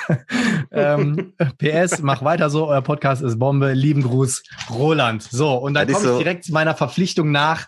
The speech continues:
Speaker 1: Ich habe ihm sofort gesagt, Mensch, heute Abend ist Podcast. Habe ihm direkt ein Foto geschickt, gesagt, Mensch, heute Abend, ähm,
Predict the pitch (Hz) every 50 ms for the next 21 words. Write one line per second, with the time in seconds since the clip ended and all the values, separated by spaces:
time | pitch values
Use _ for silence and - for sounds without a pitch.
0 | _ _ - - _ - 151 156 156 151 143 127 - - 170 170 - 156 135 147
1 | 147 139 - 147 151 151 143 - 156 170 175 165 147 - 151 156 160 156 151 131
2 | - - 156 151 - - 151 147 151 143 - - _ _ - - - - - -
3 | 147 143 147 147 143 147 147 151 - - 165 165 160 156 151 - - 147 147 139
4 | 131 139 131 131 139 131 - - 143 135 131 127 127 123 127 127 123 120 - -
5 | - 127 117 117 113 113 113 107 -